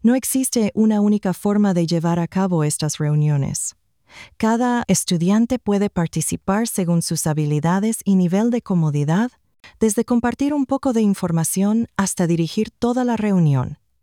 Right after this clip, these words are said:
¿Cuáles son los beneficios a largo plazo de las reuniones de I E P dirigidas por el estudiante?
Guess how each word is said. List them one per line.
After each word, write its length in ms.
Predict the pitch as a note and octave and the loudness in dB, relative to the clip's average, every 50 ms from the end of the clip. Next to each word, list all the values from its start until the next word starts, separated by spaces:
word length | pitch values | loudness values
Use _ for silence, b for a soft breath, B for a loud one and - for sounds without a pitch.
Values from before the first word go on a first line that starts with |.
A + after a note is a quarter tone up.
| _ _ _ - - | _ _ _ -8 -2
¿Cuáles 320 | - B3+ D4+ E4 F4 D#4 | 0 0 2 2 0 0
son 220 | - - A#3 A3 A3+ | 0 2 2 2 2
los 120 | A3 F#3 | 2 0
beneficios 800 | - F3 D#3+ D3 - - - G3+ G#3 G#3 - A3+ G#3+ G3+ - F3 | 0 0 0 0 0 -2 -2 -2 -2 -2 -2 -4 -4 -2 -2 -2
a 60 | D#3 | 0
largo 360 | D#3 E3 F#3 G#3+ G#3+ A#3 A3 | 0 0 0 0 0 -2 -4
plazo 400 | - - F3+ D#3+ E3 - - F3+ | -2 -2 -2 -2 -2 -2 -2 -2
de 140 | E3 E3+ D#3 | -2 0 0
las 220 | D3+ D3 - - | 0 -2 -2 -4
reuniones 580 | - D3+ C#3+ C#3+ C#3+ D3 D#3 D#3+ E3 E3+ D#3+ - | -2 -2 0 0 2 2 2 2 0 0 -2 -2
de 220 | D#3+ D3 C#3 - _ _ - | -2 -4 -4 -6 _ _ -2
I 300 | G3 G#3 A3+ B3+ C4+ - | 0 0 0 0 0 0
E 300 | F3+ F3 E3+ E3+ F3 F3+ | 0 0 2 0 0 -2
P 380 | - G3+ F#3 D3+ C3 C3+ - _ _ _ _ _ | 0 0 0 0 -2 -4 -8 _ _ _ _ _
dirigidas 680 | - F#3+ F3+ E3+ - - G#3+ G#3+ F#3 D#3 D3+ C#3+ - - | 0 0 0 -2 -2 -2 0 0 0 0 -2 -4 -6 -4
por 160 | - D#3 D#3 | -2 -2 -2
el 120 | D3+ D3 | 0 -2
estudiante? 760 | D3+ - - - D#3 C#3+ C#3+ C#3 C3+ C3+ C#3+ - F#3 A#3+ - | -2 -4 -4 -4 -2 0 2 2 2 0 0 0 -2 -4 -4